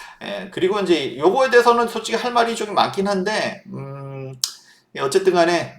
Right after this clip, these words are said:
예, 네, 그거는 나중에 또, 예, 마켓 인사이트를 통해서 좀 올려드리도록 하겠습니다.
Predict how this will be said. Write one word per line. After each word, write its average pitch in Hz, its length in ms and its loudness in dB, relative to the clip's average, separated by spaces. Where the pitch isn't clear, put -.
예, 117 560 -8
네, 127 180 -8
그거는 131 560 -4
나중에 123 460 -4
또, 107 460 -4
예, 104 140 -12
마켓 113 280 0
인사이트를 147 680 -2
통해서 139 320 -6
좀 117 160 -6
올려드리도록 113 480 -6
하겠습니다. - 480 -14